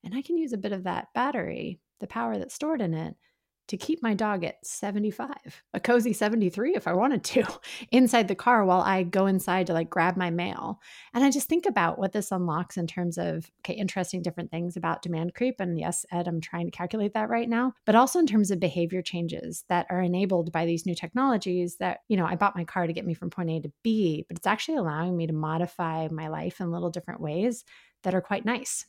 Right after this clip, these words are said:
When I take my dog to a dog park, I could actually run a few errands, and therefore I'm doing less trips. So the net effect of this kind of,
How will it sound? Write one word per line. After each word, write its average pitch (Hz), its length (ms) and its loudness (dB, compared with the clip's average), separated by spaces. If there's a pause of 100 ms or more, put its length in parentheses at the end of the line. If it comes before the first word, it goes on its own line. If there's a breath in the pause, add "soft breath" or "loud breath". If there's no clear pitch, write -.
(120)
When 170 140 -2
I 165 80 0
take - 280 -8
my 170 80 -6
dog 165 240 -4
to 180 80 -6
a 165 40 -6
dog 180 260 -4
park, - 380 -8 (360)
I 196 80 6
could 202 200 0
actually 185 340 0
run 180 180 0
a 185 60 -2
few - 280 -4
errands, 170 520 2
and 185 180 0
therefore 202 380 4
I'm 175 200 0
doing 170 280 0
less 165 240 -6
trips. - 540 -4 (360 loud breath)
So - 140 -2
the 190 100 4
net 220 240 6
effect 220 460 0
of 165 260 0
this 170 140 -4
kind 165 220 -2
of, 165 200 -4